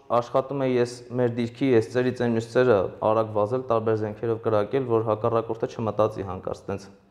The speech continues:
մեր դիրքում քիչ մարդ կա, տենց բացահայտ հարձակում անի, որտեվ որ բացահայտ հարձակում աներ, չեմ ասում հեշտ կգրավեր, դժվար կգրավեր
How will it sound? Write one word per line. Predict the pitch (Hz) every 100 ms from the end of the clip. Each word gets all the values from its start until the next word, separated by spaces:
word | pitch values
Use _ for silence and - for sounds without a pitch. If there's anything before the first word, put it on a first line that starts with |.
| _ _ _ _ -
մեր | 107 101 101 - - - -
դիրքում | 110 98 117 113
քիչ | 113 110
մարդ | 110 95 -
կա, | 131
տենց | 131 98 - -
բացահայտ | - 101 - 107 -
հարձակում | 110 - 107 113 98
անի, | 117
որտեվ | 131 107 110 117 - - - -
որ | - 110
բացահայտ | 107 104 117 -
հարձակում | 98 - 98 117
աներ, | 104 120 131 - - - - - _ -
չեմ | 139 120
ասում | - 98
հեշտ | 110 107 -
կգրավեր, | 95 98 95 95
դժվար | 98 113 131
կգրավեր | - 92 98 104 131 170